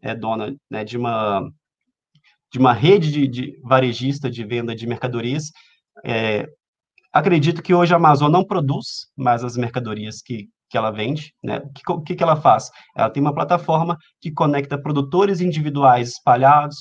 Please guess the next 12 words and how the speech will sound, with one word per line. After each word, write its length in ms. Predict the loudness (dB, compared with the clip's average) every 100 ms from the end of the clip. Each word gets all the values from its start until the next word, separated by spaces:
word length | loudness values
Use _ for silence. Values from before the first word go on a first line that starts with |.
| -20
por 140 | -20 -12
todo 200 | -6 -6
o 20 |
globo 240 | -6 -8 -10
terrestre, 480 | -12 -8 -8 -8 -16 -18 _ _ -8
e, 440 | 2 2 2 0
e 40 | 2
ela 160 | 2
tem 140 | 2 0
um, 320 | 0 2 2
um 40 |
grande, 600 | 0 2 0 -2 -4 -2